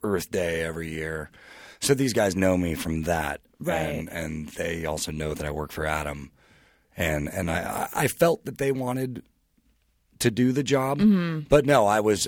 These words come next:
Speaker 1: I, I honestly was ready, ready to walk away. Like, there, I can't afford that.
Speaker 2: Yeah.
Speaker 1: And, but I did say it in such a way that, that, you know, um,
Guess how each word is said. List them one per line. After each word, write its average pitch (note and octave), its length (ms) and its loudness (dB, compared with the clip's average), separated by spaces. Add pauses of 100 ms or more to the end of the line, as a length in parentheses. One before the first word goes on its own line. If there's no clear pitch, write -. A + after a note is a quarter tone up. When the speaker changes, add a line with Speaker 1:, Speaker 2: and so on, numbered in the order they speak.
Speaker 1:
I, A2+ 200 2
I A2 280 0
honestly G#2 400 2
was E2 160 -4
ready, E2 240 0
ready D#2+ 300 0
to D2+ 80 -4
walk D2+ 240 -2
away. D#2 240 -4
Like, C#2+ 300 -8 (760)
there, A2 240 6
I A#2 80 6
can't B2+ 300 -2
afford D#2+ 400 -4
that. D2 300 -4 (180)
Speaker 2:
Yeah. D#3 260 -2
Speaker 1:
And, D2 320 -8 (440)
but D#3 120 4
I C#3+ 80 4
did C#3+ 300 -4
say C#3 260 2
it B2+ 140 -4
in G#2+ 160 -8
such - 240 0
a G2 80 0
way F2+ 260 4
that, E2+ 240 2 (280)
that, E2+ 280 2 (400)
you F#2+ 80 -6
know, D#2+ 320 -4 (880)
um, D#2 520 -2